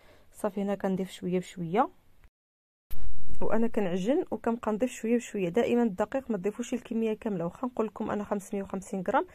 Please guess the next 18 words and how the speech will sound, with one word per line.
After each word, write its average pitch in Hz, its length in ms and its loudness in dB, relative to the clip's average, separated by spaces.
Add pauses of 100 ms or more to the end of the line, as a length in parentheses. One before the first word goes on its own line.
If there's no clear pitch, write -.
(360)
نتوما 233 300 0
عبروا 214 380 0 (140)
هذيك 196 260 -10
الكميه. 190 560 -4
هنايا 202 260 -2
ضفت 190 200 -10
شويه 196 200 -8
ديال 180 180 -6
الملحه، 180 360 -4 (420)
عبروا 240 260 0
ديك 240 140 -4
الكميه 208 600 -4
وبقاو 240 260 -8
تضيفوا 214 320 -8
ال-، 208 100 -6
الدقيق 185 1040 -6
شويه 196 320 -8
بشويه - 420 -12